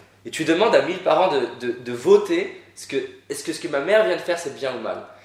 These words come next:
Et ben, t'auras au moins cinquante pour cent des gens qui vont considérer que c'était trop agressif, que c'était, c'était pas la bonne manière de faire. Et je veux pas débattre sur est-ce que c'était la bonne manière de faire.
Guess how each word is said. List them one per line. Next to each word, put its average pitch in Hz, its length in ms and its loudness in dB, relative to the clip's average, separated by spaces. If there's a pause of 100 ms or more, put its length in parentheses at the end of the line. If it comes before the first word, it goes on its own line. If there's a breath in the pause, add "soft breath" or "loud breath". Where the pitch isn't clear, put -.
Et 123 60 -8
ben, 165 120 4
t'auras 175 260 4
au 175 60 2
moins 185 100 -2
cinquante 143 280 -8
pour 123 120 -16
cent 135 100 -16
des 117 100 -10
gens 156 140 -8
qui - 120 -14
vont 110 100 -16
considérer 120 480 -6
que - 60 -10
c'était - 240 -14
trop - 240 -12
agressif, 131 800 -8
que 113 100 -10
c'était, 104 360 -14 (200 loud breath)
c'était 107 220 -10
pas 135 100 -2
la 180 120 6
bonne 120 160 -4
manière 113 240 -8
de 110 100 -6
faire. - 200 -16 (560 soft breath)
Et - 60 -2
je - 140 2
veux 175 80 2
pas - 420 4
débattre 139 320 -2
sur 139 100 -8
est-ce 127 80 -8
que - 80 -18
c'était - 120 -10
la 139 100 0
bonne 139 220 -2
manière 113 180 -8
de 107 100 -6
faire. 113 200 -12